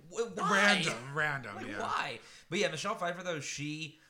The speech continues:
Speaker 1: was excellent in this movie. Like,
Speaker 2: Yeah,
Speaker 1: she
Speaker 2: well,
Speaker 1: was
Speaker 2: because
Speaker 1: just
Speaker 2: and then it's what I wanted as a fan, because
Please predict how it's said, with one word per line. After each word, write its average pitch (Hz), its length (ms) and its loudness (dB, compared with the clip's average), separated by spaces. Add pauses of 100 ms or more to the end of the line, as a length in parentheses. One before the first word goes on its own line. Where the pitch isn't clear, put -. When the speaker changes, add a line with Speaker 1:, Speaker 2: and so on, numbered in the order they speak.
(120)
Speaker 1:
was 131 300 -4
excellent 113 440 -4
in 107 60 -12
this 107 220 -12
movie. 104 260 -12
Like, 104 180 -10
Speaker 2:
Yeah, 165 120 -2
Speaker 1:
she 147 60 -4
Speaker 2:
well, 208 100 0
Speaker 1:
was 185 60 -4
Speaker 2:
because 233 240 0
Speaker 1:
just 196 120 -2
Speaker 2:
and 208 100 -2
then 202 140 -2 (120)
it's 170 280 -6
what 202 160 -6
I 180 240 -2 (160)
wanted 151 560 -2
as 127 560 -6
a 135 60 -10
fan, 165 400 -2
because 143 360 -6